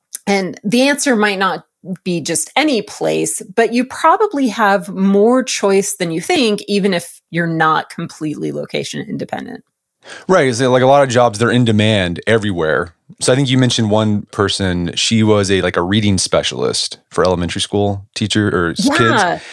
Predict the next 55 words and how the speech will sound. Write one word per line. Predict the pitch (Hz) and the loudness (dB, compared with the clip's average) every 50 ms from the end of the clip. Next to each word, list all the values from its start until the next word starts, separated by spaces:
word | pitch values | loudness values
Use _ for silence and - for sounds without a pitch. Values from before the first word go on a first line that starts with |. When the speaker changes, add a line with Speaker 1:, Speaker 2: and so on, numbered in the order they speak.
| - | -2
Speaker 2:
And | - 147 147 | 0 0 2
so, | - 190 180 | 2 4 4
like, | 165 160 147 131 | 4 4 2 2
that's, | 120 160 170 - - | 2 2 2 2 0
like, | 196 156 | 0 2
an | 143 | 2
in-demand | 135 135 147 131 131 127 123 123 117 110 | 2 2 2 4 4 4 4 4 2 2
job. | 95 113 135 151 143 123 | 4 4 4 4 4 2
And | 117 110 | 0 0
so | - 123 | 0 0
she | 110 160 208 | 0 0 0
could | 196 233 190 | 2 0 2
just | 143 151 135 104 | 2 0 0 2
go, | 143 139 139 135 - | 2 4 4 2 0
she | - - 202 | 0 -2 0
could | - 240 226 | 2 2 2
live | 151 165 185 160 | 2 2 2 2
anywhere. | 147 196 226 202 117 90 76 - - - - | 2 2 4 4 4 4 2 2 -2 -4 -2
Like, | - 107 101 - | -2 -2 0 0
she | - 151 151 | -2 -2 0
could | - 160 135 | 0 0 0
literally, | 208 - 135 143 135 123 123 120 113 107 - - - - - - - - | 2 2 2 2 2 2 2 2 2 0 -2 -4 -12 -18 -18 -18 -4 0
and | 123 139 | 0 2
it, | 143 123 | 2 2
but | 151 147 | 2 0
it's | 143 131 | 0 0
tied | - - 160 180 196 185 | -2 0 2 2 4 4
to | 147 151 | 2 0
a | |
specific | 127 - - 127 107 107 110 98 | 0 0 -2 -2 0 -2 -2 -2
place, | - 107 104 101 104 - | 0 2 2 2 0 0
but | - 110 101 - | 0 0 0 0
she | - - 123 | 0 -2 -2
could | 113 117 104 | 0 -2 -2
be | 87 107 113 117 110 98 82 - - | 0 2 2 4 2 2 0 -2 0
any | 110 131 135 | 2 2 2
place. | 95 - - 55 - - - - - - _ _ _ _ _ _ - - - - - - _ - | 2 0 -4 -8 -8 -8 -10 -10 -12 -14 _ _ _ _ _ _ -20 -20 -20 -20 -20 -20 _ 0
Speaker 1:
Right, | 240 247 269 220 - - | 2 2 2 2 0 -2
exactly. | 220 196 185 214 202 214 214 - - 180 170 160 | -2 0 2 2 2 2 0 -4 -6 -6 -4 -2
And, | - 233 226 233 - | 0 0 0 0 2
and | - 262 254 | 2 2 2
that's | 262 262 262 262 | 2 2 0 -2
exactly | 277 214 247 226 233 233 240 214 | -2 0 2 0 2 0 0 0
what | 190 147 | 0 0
she | - - 185 156 | -2 -4 -4 0
did. | 135 190 240 262 190 147 | 2 4 4 4 2 0
She | 165 - - - - 208 202 208 202 190 | -2 -4 -4 -2 -2 0 0 2 2 2
and | 185 | 2
her | 185 190 | 2 2
husband | 190 175 - 208 202 190 180 | 0 0 0 0 0 2 2
were | 180 170 | 0 0
living | 160 156 151 151 160 160 160 | 0 0 0 0 0 -2 -4
in | 160 156 156 | -4 -4 -4
Santa | - - 151 147 160 | -2 -2 -2 -2 -4
Cruz | 165 - 247 262 277 285 285 262 | -4 -2 -2 0 0 -2 -2 -2